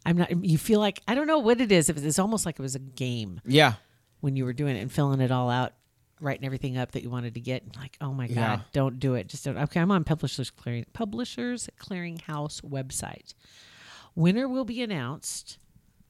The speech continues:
Speaker 1: in twenty nineteen on April twenty-sixth.
Speaker 2: Okay.
Speaker 1: Seven thousand dollars a week for life.
Speaker 2: That would be pretty awesome.
Speaker 1: So to enter, it says it's free.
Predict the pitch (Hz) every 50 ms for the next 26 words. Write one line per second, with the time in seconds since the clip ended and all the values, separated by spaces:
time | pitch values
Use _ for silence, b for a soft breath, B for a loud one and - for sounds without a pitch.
0 | _ _ _ _ _ - 143 - - 175 165 175 170 175 180 170 - - 165 143
1 | 131 127 123 - 143 160 - 202 202 - - - 196 190 190 - - - - 247
2 | - - _ - - - - - - 127 120 - 123 117 127 - - _ - -
3 | - - 165 185 196 - 190 175 175 165 180 170 151 143 139 143 147 151 175 160
4 | 127 120 117 120 - _ - - - - - 180 156 170 190 214 220 147 87 87
5 | - - - - - - - 117 147 156 175 139 - - 123 107 92 87 92 -
6 | - - 90 90 - _ _ _ - - - - - 185 165 160 - - 170 -
7 | - 254 269 269 214 160 156 185 214 - - - 127 127 - - 165 151 151 180
8 | 202 - - - - - 240 254 240 214 190 185 214 233 226 233